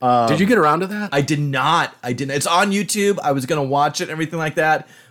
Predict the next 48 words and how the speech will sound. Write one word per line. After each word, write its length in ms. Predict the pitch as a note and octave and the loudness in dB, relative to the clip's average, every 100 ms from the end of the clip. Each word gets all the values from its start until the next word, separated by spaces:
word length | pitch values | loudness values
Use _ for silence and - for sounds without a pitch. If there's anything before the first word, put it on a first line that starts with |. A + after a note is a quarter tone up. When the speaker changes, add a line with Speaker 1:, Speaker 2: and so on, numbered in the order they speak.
| - | -2
Speaker 1:
but 200 | C3 C3 | 0 2
Speaker 2:
I 60 | |
Speaker 1:
I 20 | |
Speaker 2:
think 200 | - A#3 G#3+ | 2 2 2
you 220 | D#3+ F#3 | 0 -2
should. 320 | - D#3+ - _ | 2 0 0 _
Speaker 1:
Okay. 220 | C3 A#2+ G#2 | -10 -6 0
Speaker 2:
I, 240 | D3+ D3+ | 0 2
I 40 | |
would 160 | E3 E3 | 0 0
like 180 | D3 D3+ | 0 2
Speaker 1:
And 80 | F3 | 4
that's 120 | G3 | 4
Speaker 2:
to 60 | |
Speaker 1:
what 0 | |
I 20 | G3+ | 2
was 60 | |
gonna 200 | F3 D#3+ | 0 2
ask 120 | F#3 | 2
you. 80 | D3+ | 0
Like, 180 | B2+ G2+ | -2 -4
is 140 | C3+ | -2
this 140 | C3 D3+ - | -2 -4 -6
something 240 | D#3 C#3+ | -6 -4
that 180 | B2 G2+ | -6 -8
is 180 | - B2+ | -8 -4
a 60 | |
movie 200 | B2+ B2+ | -2 -2
that 120 | B2 | -2
you 80 | A#2+ | -2
would 100 | B2 | -4
put 140 | D3 B2 | -4 -4
on, 180 | A#2 | -4
like, 220 | A2 G#2 - _ _ _ | -8 -14 -16 _ _ _
people 220 | C3 C3 | -6 -4
should 140 | B2 | -6
check, 300 | G#2+ A#2 - | -4 -6 -6
check 220 | - C3 B2 | -12 -12 -10
out? 260 | A2+ E2+ - _ _ _ - | -14 -16 -20 _ _ _ 0
Speaker 2:
I 200 | D3 F3+ | 4 4
would. 520 | C3+ C3+ C#3+ F3 - _ _ - | 2 2 4 2 -2 _ _ 0
I 80 | D3 | 2
want 300 | C#3+ D3+ D#3 | 4 2 2
you 80 | D3 | 0
to 60 | |
watch 440 | C3+ A2+ A2 B2 F3 | 0 -2 -8 -4 -2
it 180 | F3+ - _ _ A#2+ | -2 -4 _ _ -6
because 600 | B2 A#2+ B2+ A#2+ A2+ | -4 0 0 0 -2